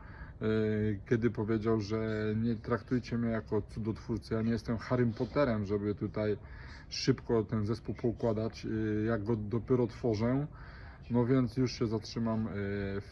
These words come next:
tym punkcie i powiem wam, że no, w zeszłym sezonie mówił, że oni bardzo dobrze bronią, a mieli czwartą najgorszą defensywę, y, od końca, jeśli chodzi o,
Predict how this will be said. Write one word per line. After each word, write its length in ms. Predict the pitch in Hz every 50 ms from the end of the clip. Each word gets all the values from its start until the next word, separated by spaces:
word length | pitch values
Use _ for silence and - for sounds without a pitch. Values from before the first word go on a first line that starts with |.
| - -
tym 160 | 113 107 104
punkcie 500 | - - 131 120 110 - - - 131 123
i 60 | 120
powiem 320 | 107 117 127 127 123 120 117
wam, 220 | 123 123 123 120
że 240 | 107 113 123 120 117
no, 180 | 120 120 120
w 40 | 110
zeszłym 320 | 110 127 113 - 135 127 113
sezonie 400 | - 120 110 113 117 120 117 113
mówił, 280 | 113 110 110 110 110
że 160 | 101 101 110
oni 200 | 110 110 110 107
bardzo 300 | 101 113 117 107 101 113
dobrze 280 | 107 117 104 98 113 113
bronią, 340 | 110 113 120 120 123 123 117 -
a 80 | 117 110
mieli 260 | 110 113 113 110 101
czwartą 400 | - - - 120 110 - - 117
najgorszą 500 | 113 113 110 107 110 107 - - 113 104
defensywę, 680 | 113 107 - - 110 101 - - 120 110 110 113 110 107 - - - - - - - - - - - - 107 104 104 104 104 104 104 107 110
y, 40 | 113
od 140 | 110 104 -
końca, 400 | - 139 143 135 123 - 110 101
jeśli 300 | 101 101 - - 110 107
chodzi 360 | 104 101 92 95 104 107 104
o, 440 | 95 98 101 101 98 98 98 98